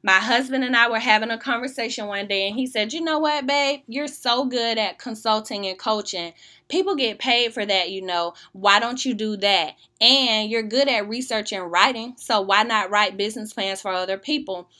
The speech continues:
I paused, and I was like, "Uh, I'm not sure I wanna do that, though." He said, "Well, I think you should try it. You've done event planning, nonprofit, boutique retail, and you even tried selling hair extensions to women.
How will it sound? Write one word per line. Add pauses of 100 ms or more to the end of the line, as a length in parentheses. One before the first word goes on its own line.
(260)
I
paused, (340)
and
I
was
like,
"Uh, (680)
I'm
not
sure
I
wanna
do
that,
though." (260)
He
said,
"Well,
I
think
you
should
try
it.
You've
done
event
planning, (120)
nonprofit, (320)
boutique
retail, (320)
and
you
even
tried
selling
hair
extensions
to
women.